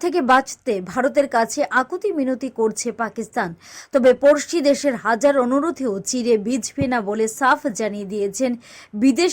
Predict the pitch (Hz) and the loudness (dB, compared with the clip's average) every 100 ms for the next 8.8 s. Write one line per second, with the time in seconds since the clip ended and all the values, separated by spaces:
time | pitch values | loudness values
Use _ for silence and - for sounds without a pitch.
0 | - 254 226 262 233 254 294 302 220 208 | 0 -2 -2 -4 -2 2 2 0 -2 -2
1 | 190 202 185 226 196 - _ - - - | -4 -6 -4 -2 -2 -6 _ -20 -20 -4
2 | - 294 302 262 349 320 285 392 440 359 | 6 6 6 4 4 4 4 2 2 2
3 | 302 339 302 294 285 311 294 277 277 294 | 2 2 4 2 2 2 4 2 0 -2
4 | 285 285 262 269 269 269 277 269 294 269 | 0 -2 0 -2 0 2 2 4 4 2
5 | 185 - - - - 294 311 294 320 262 | -2 -8 -20 -16 0 4 4 4 2 2
6 | 254 247 254 - 254 233 233 240 254 - | 2 0 -4 0 0 0 -4 -2 -4 -4
7 | - 254 214 190 165 _ - - - 185 | -4 -4 -2 -6 -8 _ -20 -18 -12 -12
8 | 175 262 269 277 339 220 240 | -2 2 4 4 0 0 2